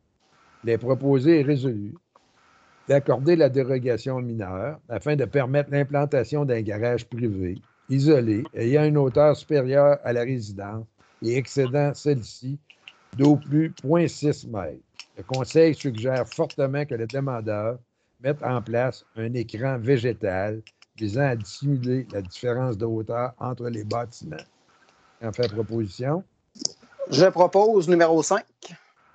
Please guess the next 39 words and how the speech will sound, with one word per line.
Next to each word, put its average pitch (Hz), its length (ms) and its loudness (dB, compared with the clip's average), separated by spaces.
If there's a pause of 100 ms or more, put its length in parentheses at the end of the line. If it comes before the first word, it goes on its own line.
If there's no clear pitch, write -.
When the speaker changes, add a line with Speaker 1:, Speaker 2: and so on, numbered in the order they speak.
(100)
Speaker 1:
Monsieur 98 300 -6
Paquette, 101 540 2 (140)
merci. 160 480 -8 (260)
Personne 123 520 -6
ne 110 60 -10 (120)
parle, 135 380 0
donc 120 260 -8
tout 123 80 -10
le 113 60 -6
monde 117 180 -8
est 113 60 -12
d'accord. 170 480 -2 (680)
Programme 156 520 4
d'aide 156 360 6
à 139 60 0
l'entretien 147 600 -2
du 131 100 -4
réseau 127 300 -2
routier 131 360 -6
local, 113 500 -2 (120)
le 98 160 -10 (120)
P - 160 -4 (140)
A 135 240 -2 (160)
E 139 140 -2 (260)
R 120 220 0 (100)
R 107 220 -4 (160)
L, 123 340 -6 (880)
de 143 80 8
la 147 200 6
part 139 280 2
du 120 140 -8
ministère 123 480 -4
des 110 100 -4
Transports 113 520 -4
du - 100 -12
Québec, 104 560 -2
M 98 220 -10 (100)
T 104 160 -8
Q. - 160 -20